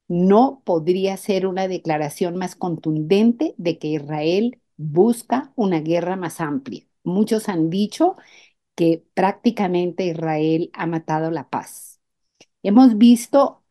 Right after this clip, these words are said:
por otra parte, las manifestaciones en Hiroshima, que vale la pena, eh, comentarlas, condenando la participación de Israel en el genocidio que se está cometiendo en Gaza.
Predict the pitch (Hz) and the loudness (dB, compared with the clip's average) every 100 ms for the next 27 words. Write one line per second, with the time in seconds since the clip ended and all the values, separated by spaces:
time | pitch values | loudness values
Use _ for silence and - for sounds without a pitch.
0 | _ _ - 190 208 208 220 185 175 165 | _ _ 0 2 2 0 -4 -2 -4 -4
1 | 156 185 180 - 165 165 165 180 220 269 | -4 -6 -6 -6 -4 -4 -2 0 4 4
2 | 269 226 - 151 - 185 180 190 190 180 | 4 -4 -6 -10 -6 -4 -4 -6 -6 -4
3 | 160 160 135 - 247 233 160 117 - 156 | -2 -2 -6 0 4 4 4 -6 -8 -8
4 | 151 170 196 202 147 - 160 165 175 - | -2 -2 -2 -4 -6 -4 -2 -2 -4 -12
5 | _ _ _ 160 160 156 151 - 165 160 | _ _ _ -2 0 0 -2 0 0 0
6 | 147 - 175 165 117 110 - _ _ _ | -2 -2 -2 -4 -8 -10 -16 _ _ _
7 | _ 247 254 262 262 262 202 175 175 185 | _ 6 8 10 10 8 6 0 -2 -2
8 | 165 - 156 - 160 165 156 151 - 180 | -2 -2 -4 -6 -10 -8 -4 -6 -2 -2
9 | 175 180 185 170 156 147 165 202 240 - | -2 -2 -2 -4 -4 -2 0 0 -2 -4
10 | 180 165 147 170 156 139 - 190 180 208 | -4 -4 -4 -4 -4 -6 -4 -4 -2 -2
11 | 240 - _ _ _ _ - 165 170 160 | -2 -6 _ _ _ _ -2 0 0 -4
12 | - 180 175 208 180 156 165 160 160 170 | -2 -2 0 -2 -2 -4 0 0 0 -2
13 | 170 170 135 - _ | -2 -2 -4 -12 _